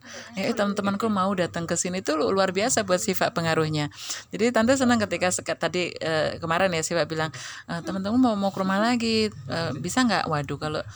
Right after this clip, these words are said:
eh, pagi nggak bisa. Habis zuhur bisa," gitu. Jadi saya bilang gitu. Dan, eh, memang, eh, ini walaupun saya malam sekalipun ya Tante tetap tunggu <laughs> gitu ya.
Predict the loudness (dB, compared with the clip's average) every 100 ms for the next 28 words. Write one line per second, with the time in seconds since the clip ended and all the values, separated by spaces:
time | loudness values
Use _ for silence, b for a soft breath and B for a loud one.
0 | -12 -10 -10 -10 -6 -4 0 2 2 2
1 | 0 2 0 0 -2 -8 B B B -6
2 | -2 0 2 2 0 -2 0 0 2 0
3 | -4 -6 -6 -6 -4 -4 -2 -2 -2 -4
4 | -4 -4 -6 -4 -4 -4 -2 0 0 B
5 | B B B -16 -8 -2 2 4 4 4
6 | 2 2 2 4 2 2 2 2 4 4
7 | 4 2 2 0 -2 0 0 2 2 2
8 | 0 2 6 8 6 4